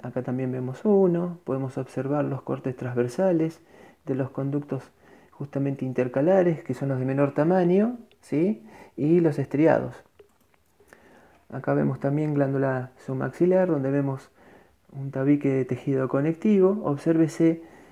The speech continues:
este, mm, justamente este acino adenómero, donde vemos esto que se observa acá pertenece justamente a un acino mucoso. Y vemos claramente este ac-, este casquete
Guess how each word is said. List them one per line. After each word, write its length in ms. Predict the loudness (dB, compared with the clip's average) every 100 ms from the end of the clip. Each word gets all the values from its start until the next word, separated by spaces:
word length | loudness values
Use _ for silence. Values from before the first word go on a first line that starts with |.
| _ _
este, 520 | 0 0 0 0 2
mm, 380 | 0 -2 -4 -6 -10 _ _ _ _ _ _ _ -14
justamente 640 | -4 -4 0 -2 -2 -4
este 120 | -6
acino 420 | -4 -2 -2 0 2
adenómero, 480 | 2 4 2 2
donde 200 | 0 2
vemos 380 | 2 2 0 -6 _ _ _ _
esto 320 | -2 0 0
que 120 | -2 -2
se 120 | -4
observa 380 | -2 0 2 0
acá 400 | 2 0 -2 -12 _ _ _ _
pertenece 480 | -4 -2 -2 0 -2
justamente 720 | -2 -2 0 0 2 0 -2 -14 -20 -20 -20 -20 -6
a 100 | -2
un 140 | 0
acino 340 | -2 -2 -2 0
mucoso. 560 | -4 -2 -4 -4 -8 -2
Y 140 | 4
vemos 300 | 6 6 2
claramente 880 | 0 0 2 2 4 2 2 2 0 -6 -20 -20 -20 -20 _ _
este 340 | -2 -2 2 0
ac-, 440 | 0 -8 -14 -14 -16 _ _ _
este 380 | -10 -6 -2 -2
casquete 800 | -2 -4 0 0 4 4 4 0